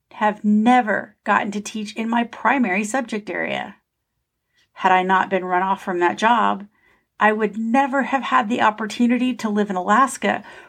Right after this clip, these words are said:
which led to a lot more things that would never have happened had I not been forced away from a very comfortable zone. And finally, the reminder that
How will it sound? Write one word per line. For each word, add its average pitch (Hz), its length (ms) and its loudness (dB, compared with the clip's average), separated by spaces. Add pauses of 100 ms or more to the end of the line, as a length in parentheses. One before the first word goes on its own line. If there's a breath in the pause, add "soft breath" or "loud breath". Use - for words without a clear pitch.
(120 loud breath)
which 285 300 0
led 285 280 2
to 277 200 0
a 262 160 0
lot 247 320 0
more 269 480 4
things 208 540 -4
that 202 180 -2
would 196 280 -2
never 202 460 4
have 202 140 0
happened 190 460 -2
had 190 180 0
I 180 140 2
not 190 500 0 (360 soft breath)
been 196 180 0
forced 208 440 0
away 190 380 2
from 190 180 -4
a 190 80 0
very 202 260 2
comfortable 190 880 0
zone. 180 600 -2 (2000 soft breath)
And 240 100 4
finally, 311 580 2
the 254 180 -4
reminder 269 580 4
that 226 400 0